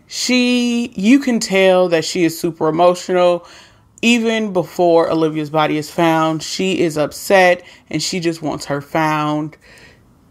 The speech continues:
She loves her granddaughter, and you can tell it, you can see it all over her face. Elizabeth says that she called D C F multiple times herself,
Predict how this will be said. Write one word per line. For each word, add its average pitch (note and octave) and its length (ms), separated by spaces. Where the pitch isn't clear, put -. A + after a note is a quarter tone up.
She G3 680
loves G3+ 460
her G#3 180
granddaughter, E3+ 640
and D3+ 160
you D#3+ 240
can F#3+ 180
tell E3+ 400
it, D#3+ 320
you F3 160
can E3+ 140
see D3+ 320
it D3 160
all F3+ 340
over D3 280
her C#3+ 160
face. C#3+ 640
Elizabeth A#3 420
says F#3+ 280
that F3 120
she G#3+ 220
called F#3 340
D E3 140
C D#3+ 260
F D#3+ 300
multiple D#3 360
times D#3 300
herself, F#3 640